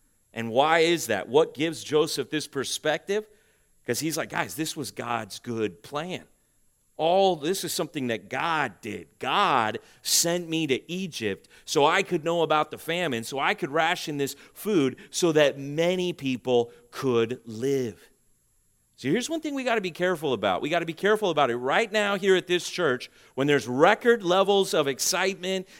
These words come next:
and people talking about the Bible together in real fellowship. Hey, let's just make it very clear. Genesis is not the story of Joseph. Genesis is the story of God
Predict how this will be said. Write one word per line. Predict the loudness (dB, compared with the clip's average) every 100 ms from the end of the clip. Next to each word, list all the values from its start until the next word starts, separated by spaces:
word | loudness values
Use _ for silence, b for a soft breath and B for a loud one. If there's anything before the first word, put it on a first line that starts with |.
| -6
and | -2
people | -2 -2 -2
talking | 0 0 0 0
about | 2 2
the | 2
Bible | 2 2 2 0
together | -2 0 0 0 -2
in | -2 -4
real | 2 2 2
fellowship. | 0 2 2 2 -2 -2 -2 -2 B B 0
Hey, | 2 2
let's | 0 0
just | -2 -4
make | -4 -4
it |
very | 0 2 2
clear. | 0 0 0
Genesis | -2 -2 -2 -2 -2 -2
is | -2 -4
not | -2 -2 -2 -6
the |
story | -12 -4 0 0 0 -4 -4
of | 0 0 -2
Joseph. | -6 -6 -6 -8 -16 _ _ _ _ _ _ _
Genesis | -2 0 2 0 -2 -4 -6 -8 b b
is | -4 -4
the | -10
story | -12 -6 -2 0 -2 -4 -6
of | -10 -8
God | -8 -8 -10